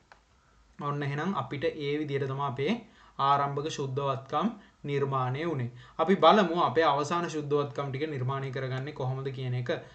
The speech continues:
මෙන්න මෙතනදී අතිරේක තොරතුරු මට ඉස්සෙල්ලා ඔයාලට කියන්න බැරි වුණා. මෙතනදී අපේ අතිරේක තොරතුරු වල තියෙනවා සියලුම බැංකු ගිණුම්, බැංකු ආශ්‍රයෙන්, ඒ කියන්නේ මුදල් ගනුදෙනු, බැංකු ආශ්‍රයෙන් ගනුදෙනු සිද්ධ කරනවා. ඊට පස්සේ මෙතනදී ඔන්න අපිට දීලා තියෙනවා, අ,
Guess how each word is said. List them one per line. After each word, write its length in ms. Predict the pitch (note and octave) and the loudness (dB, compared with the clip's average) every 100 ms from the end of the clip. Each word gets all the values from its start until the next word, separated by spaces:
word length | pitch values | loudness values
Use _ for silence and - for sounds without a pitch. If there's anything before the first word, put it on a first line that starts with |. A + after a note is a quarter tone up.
| - | -20
මෙන්න 200 | - E3+ | -6 -2
මෙතනදී 360 | E3+ D#3+ E3 E3 | 0 2 2 2
අතිරේක 380 | C#3+ C#3+ D3+ D3+ | 0 2 2 4
තොරතුරු 520 | D3 C#3+ C3+ C#3+ D3 | 2 -2 -4 -4 -4
මට 220 | D#3+ C#3 C#3 D3 | -4 -4 -4 -6
ඉස්සෙල්ලා 300 | B2 C#3+ C3+ | -6 -6 -4
ඔයාලට 280 | C3 B2+ B2 | -4 -4 -6
කියන්න 300 | B2+ B2+ C3 | -6 -6 -4
බැරි 180 | B2 B2 | -4 -4
වුණා. 220 | C3 A3 - - _ - | -2 -4 -6 -20 _ -8
මෙතනදී 340 | D3 D3 D3 | -2 0 0
අපේ 180 | C3+ C#3+ | 0 -2
අතිරේක 320 | C3 C#3 C#3 | 0 -2 -2
තොරතුරු 320 | C#3+ C3 C3 C3+ | -2 -4 -2 -2
වල 120 | C3+ B2+ | -2 -4
තියෙනවා 340 | B2 C3 D3+ D3 | -6 -6 -6 -6
සියලුම 320 | C#3 C3+ C3+ | -6 -8 -6
බැංකු 260 | B2+ B2 B2 | -6 -4 -4
ගිණුම්, 200 | C3 C3+ | -6 -6
බැංකු 280 | B2 B2 C3 | -6 -4 -4
ආශ්‍රයෙන්, 360 | B2 B2 C3+ | -6 -8 -10
ඒ 180 | B2+ - | -10 -10
කියන්නේ 220 | B2+ C3 | -8 -6
මුදල් 340 | B2 B2 B2+ C3 | -4 -4 -4 -4
ගනුදෙනු, 340 | C3 B2+ C3 | -4 -4 -4
බැංකු 260 | C3 B2 B2 | -4 -4 -2
ආශ්‍රයෙන් 440 | B2+ B2 C3 C3 | -4 -4 -8 -8
ගනුදෙනු 460 | B2+ C3 B2+ C3 B2+ | -8 -8 -6 -4 -4
සිද්ධ 260 | B2 B2 A#2+ | -4 -6 -4
කරනවා. 360 | B2 B2 F3 - - - - _ _ _ | -6 -2 -2 -4 -8 -20 -20 _ _ _
ඊට 120 | D#3 | 0
පස්සේ 240 | E3+ F3 D#3+ | 2 2 -2
මෙතනදී 560 | C3+ G3 F#3 C3+ C#3 D#3 - | -2 0 0 0 -4 -8 -12
ඔන්න 160 | C#3+ C#3+ | -6 -4
අපිට 240 | C#3+ C#3 | -2 -2
දීලා 220 | C3 C#3 | -2 -2
තියෙනවා, 440 | B2+ C3 C3 C3+ G#3+ - - _ | -2 -2 -2 0 -2 -2 -12 _
අ, 100 | _ | _